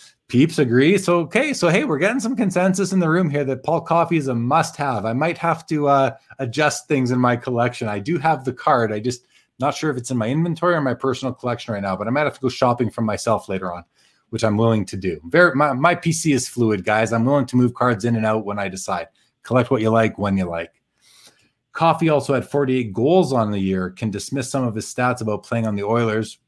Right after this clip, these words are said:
Yeah, fair enough. But if that was the case, Kevin Lowe would have been considered a better <laughs> scorer.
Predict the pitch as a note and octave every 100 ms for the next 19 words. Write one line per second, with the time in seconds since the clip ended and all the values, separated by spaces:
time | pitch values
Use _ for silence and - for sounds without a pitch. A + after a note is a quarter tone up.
0 | - G#2+ G2+ G2+ - B2 F#2+ G2 A2+ -
1 | F2+ A2+ A#2+ - _ _ _ - F#2 A2+
2 | C3 B2 B2 - B2 G#2 - C3+ A2+ G#2
3 | A2 A#2 G#2+ F#2+ G2 - - A#2 A2 -
4 | - D#3+ - - - C#3 A2 G2 F2+